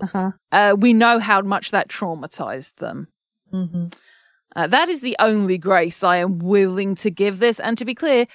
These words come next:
Speaker 2: that is me, Jade, applying, like, the view of distance and time in the context of the entire book
Speaker 1: <laughs>
Speaker 2: series.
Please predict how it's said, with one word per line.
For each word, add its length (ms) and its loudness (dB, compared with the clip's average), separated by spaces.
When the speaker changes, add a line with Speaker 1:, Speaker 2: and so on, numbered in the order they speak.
Speaker 2:
that 200 2
is 180 -2
me, 260 2
Jade, 560 0
applying, 840 -2
like, 580 0
the 140 4
view 360 4
of 160 0
distance 580 -4
and 160 -2
time 560 2
in 140 -2
the 80 -4
context 640 2
of 100 4
the 140 2
entire 360 2
book 280 -2
Speaker 1:
<laughs> 120 -6
Speaker 2:
series. 720 -2